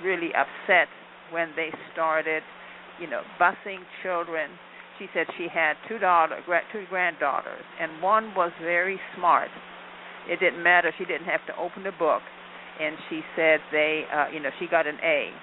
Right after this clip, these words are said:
But she had another granddaughter, and she could, um, you know, try as she might, and all she could get was a B at the most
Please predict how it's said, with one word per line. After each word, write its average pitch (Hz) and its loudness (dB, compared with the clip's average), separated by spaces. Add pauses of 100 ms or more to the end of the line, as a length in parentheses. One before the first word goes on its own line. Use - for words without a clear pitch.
(120)
But 165 -4
she 190 -8
had 180 2
another 190 2
granddaughter, 151 2
and 143 -4 (220)
she 202 -6 (120)
could, 160 0 (640)
um, 151 6 (880)
you 175 -4
know, 151 0 (140)
try 190 4
as 180 -4 (120)
she 180 -8
might, 170 4 (180)
and 170 -12 (140)
all 185 6 (100)
she 175 -10
could 156 -6 (100)
get 175 0
was 151 0
a 151 -8 (100)
B 185 -4
at 156 -4
the 151 -8
most 170 2